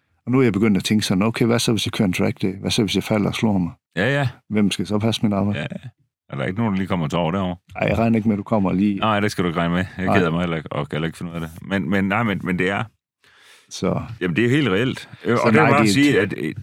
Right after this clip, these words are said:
Speaker 2: du ved jo, jeg blev glad for det her basketball-hejs for nogle år siden.
Speaker 1: Ja.
Speaker 2: Og det er bare fuldstændig fantastisk. Jeg glæder mig sådan, jeg skal spille i aften. Jeg glæder mig som en lille barn til at lave noget, som der slet ikke minder om det her.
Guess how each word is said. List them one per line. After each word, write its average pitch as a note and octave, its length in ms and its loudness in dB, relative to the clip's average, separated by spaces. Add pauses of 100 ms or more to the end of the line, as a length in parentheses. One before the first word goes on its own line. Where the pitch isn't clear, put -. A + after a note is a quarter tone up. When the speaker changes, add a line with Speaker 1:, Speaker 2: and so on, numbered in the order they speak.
(100)
Speaker 2:
du B2+ 60 2
ved C#3+ 160 4
jo, G2 60 4
jeg G#2+ 100 2
blev G#2 180 2
glad G#2+ 180 2
for G#2+ 120 -2
det G2+ 60 0
her G#2 60 -2
basketball-hejs F#2+ 840 0
for F2 100 -2
nogle F2 200 2
år F#2+ 120 0
siden. F#2+ 220 0
Speaker 1:
Ja. A2 120 2 (1200)
Speaker 2:
Og C#3 80 0
det D#3 60 0
er D#3 60 2
bare D3 80 0
fuldstændig C3+ 320 -2
fantastisk. A#2+ 500 -2
Jeg A#2 100 0
glæder D3 140 0
mig C#3 100 -2
sådan, G2 120 -6
jeg D3+ 120 0
skal - 180 -2
spille A#2+ 200 -2
i G#2+ 40 0
aften. - 340 -6 (360)
Jeg - 140 -20
glæder C3+ 180 0
mig B2+ 120 -2
som G#2+ 120 -4
en G#2+ 100 -2
lille C#3+ 240 0
barn G2 240 0
til G2 120 -6
at F2+ 40 -2
lave G2+ 160 0
noget, G#2 200 -2
som A2 200 -4
der A#2 140 0
slet D#3+ 720 0
ikke - 200 -6 (360)
minder E2+ 440 -2 (340)
om F2 160 -2
det D2+ 100 -2
her. A#2 160 -8